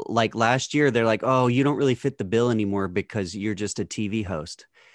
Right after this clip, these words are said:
And it's like, "Well, that's because I've been spending all of my time with you." <laughs>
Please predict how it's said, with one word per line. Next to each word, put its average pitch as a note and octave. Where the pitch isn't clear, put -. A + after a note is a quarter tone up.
And E3+
it's D#3
like, G3+
"Well, F#3+
that's G3
because F3
I've D#3+
been D#3+
spending D3+
all C#3+
of B2+
my B2
time D#3+
with C#3
you." E2
<laughs> -